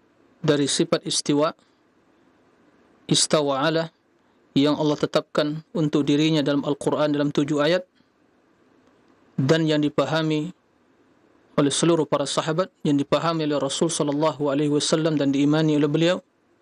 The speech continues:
dan juga yang dipahami oleh para sahabat Nabi sallallahu alaihi wasallam dan diimani oleh mereka semuanya. Kemudian itu pula yang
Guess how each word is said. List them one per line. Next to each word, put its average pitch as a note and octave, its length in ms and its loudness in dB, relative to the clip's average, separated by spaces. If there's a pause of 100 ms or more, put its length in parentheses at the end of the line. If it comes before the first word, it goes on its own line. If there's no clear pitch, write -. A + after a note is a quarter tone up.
(460)
dan B2 160 0
juga D#3 240 2
yang D#3+ 320 0 (400)
dipahami D#3 1700 -4 (240)
oleh C#3+ 80 -2
para C#3 240 -2
sahabat D#3 400 0
Nabi D#3 240 -2
sallallahu D3 640 -2
alaihi C#3+ 240 -2
wasallam F3 640 -2
dan D3+ 320 0
diimani D#3+ 480 0
oleh D#3 160 0
mereka E3 320 0
semuanya. F#3 480 0 (2250)
Kemudian D3+ 400 2
itu D3 80 0
pula D#3 240 0
yang C#3 320 -2